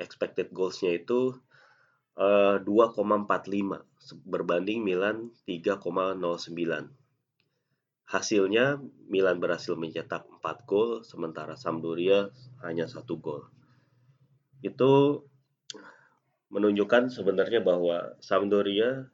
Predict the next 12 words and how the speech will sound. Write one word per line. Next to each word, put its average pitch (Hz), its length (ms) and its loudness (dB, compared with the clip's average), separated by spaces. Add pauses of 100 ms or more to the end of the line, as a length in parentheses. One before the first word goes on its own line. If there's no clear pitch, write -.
(160)
tidak 90 240 2
bermain 92 320 0
jelek-jelek 85 560 -2
amat. 87 320 -2 (320)
Mereka 107 400 2
menghasilkan 92 640 -2
beberapa 82 720 -4
peluang 85 320 0
yang 80 160 -4
bagus. 85 560 -6 (800)
Gitu 80 320 -8
kan, 135 320 2